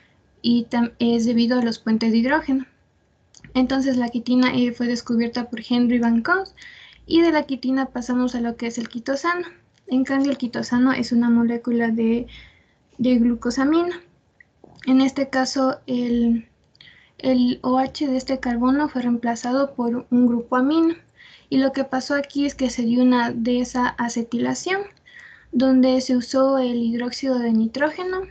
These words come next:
y el ion O H, eh, atacó a los grupos, a los grupos acet-, acetilamina mediante un mecanismo de adición nucleofílica,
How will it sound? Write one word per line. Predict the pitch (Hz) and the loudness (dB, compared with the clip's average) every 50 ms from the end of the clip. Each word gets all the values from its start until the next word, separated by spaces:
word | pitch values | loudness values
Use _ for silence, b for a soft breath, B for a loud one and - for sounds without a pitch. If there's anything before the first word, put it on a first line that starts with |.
| - - | -14 -10
y | - 302 233 254 | -6 -2 -2 0
el | 247 233 | 0 0
ion | 233 240 247 254 254 254 254 247 | 0 0 2 2 2 0 0 -2
O | - 240 233 233 | -4 -4 -2 -2
H, | 233 247 262 254 - - 302 302 277 - - - | -2 -2 -4 -6 -6 -4 -4 -4 -4 -6 -8 -4
eh, | 240 226 226 220 220 220 226 247 240 - _ _ - - _ B B B B B B | -2 0 0 0 0 0 -2 -4 -6 -8 _ _ -20 -20 _ B B B B B B
atacó | - 247 247 - 247 247 - - 262 | -4 -4 -2 -4 -6 -8 -6 -4 -2
a | 262 | 0
los | 262 254 254 226 - | 0 0 -2 -2 -4
grupos, | 233 254 247 - - 240 240 233 240 - - | -6 -6 -6 -6 -6 -4 -4 -4 -6 -8 -8
a | 247 | -4
los | 247 247 233 226 | -4 -2 -2 -2
grupos | 247 254 254 269 269 262 - | -4 -4 -2 -2 -4 -2 -4
acet-, | 240 233 - 240 233 233 - _ _ _ - | -6 -6 -4 -4 -6 -6 -8 _ _ _ -12
acetilamina | 254 247 226 240 233 - - 269 269 269 262 240 240 247 269 294 330 359 415 427 - B B B B B B B B | -10 -8 -8 -8 -6 -4 -2 -2 0 0 2 2 2 2 2 2 0 -2 -4 -6 -8 B B B B B B B B
mediante | B 247 254 247 233 240 254 254 262 254 254 - 254 254 247 247 247 240 - - - | B 2 2 2 2 2 2 2 2 0 0 -2 -2 -2 0 -2 -2 -4 -4 -4 0
un | 240 254 254 | 2 4 4
mecanismo | 262 254 247 - 240 233 240 240 226 240 240 | 4 2 0 0 0 0 0 2 2 0 2
de | 233 226 | 2 0
adición | 220 226 220 - 240 233 233 | 0 0 0 0 2 2 4
nucleofílica, | 247 262 254 302 330 330 - 381 381 359 349 339 - 339 | 4 4 2 2 0 2 2 2 2 2 0 -2 -6 -8